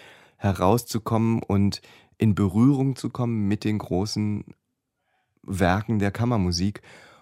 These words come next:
ohne das Ziel, Wettbewerbe zu spielen, ohne das Ziel,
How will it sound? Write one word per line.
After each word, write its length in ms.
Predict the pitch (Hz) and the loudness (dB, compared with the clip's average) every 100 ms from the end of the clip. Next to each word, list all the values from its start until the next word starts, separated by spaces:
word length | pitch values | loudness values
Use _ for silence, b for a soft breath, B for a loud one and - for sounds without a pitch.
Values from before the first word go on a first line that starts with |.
| B _ _ - | B _ _ 2
ohne 500 | 110 135 139 135 131 | 6 6 6 4 0
das 460 | - 107 104 - | -2 -2 -2 -4
Ziel, 580 | - - 110 131 127 127 - | -4 0 2 4 2 0 -6
Wettbewerbe 680 | 90 101 - 98 101 104 95 | -4 -4 -2 -2 0 0 -4
zu 100 | 92 | -8
spielen, 720 | - 90 92 92 92 90 87 B B B | -10 -4 -2 0 0 -2 -6 B B B
ohne 320 | - 95 107 | -2 0 0
das 240 | 95 95 - | 0 -2 -4
Ziel, 480 | - 98 101 98 | -4 0 0 0